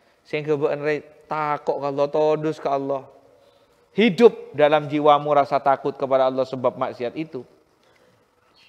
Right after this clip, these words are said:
Hidup dalam jiwamu rasa takut tidak diampuni oleh Allah sebab kemaksiatan yang kau lakukan itu. Sehingga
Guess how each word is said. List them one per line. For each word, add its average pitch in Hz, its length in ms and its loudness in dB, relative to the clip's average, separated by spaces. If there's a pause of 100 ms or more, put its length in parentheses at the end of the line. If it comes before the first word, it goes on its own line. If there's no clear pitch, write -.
Hidup 208 480 4
dalam 196 240 6
jiwamu 208 480 6
rasa 196 320 6
takut 202 320 2
tidak 190 320 4
diampuni 202 480 2
oleh 202 240 8
Allah 208 240 12 (240)
sebab 220 400 8
kemaksiatan 208 560 6
yang 196 240 4
kau 196 160 6
lakukan 185 400 4
itu. 269 400 2 (1200)
Sehingga 143 640 0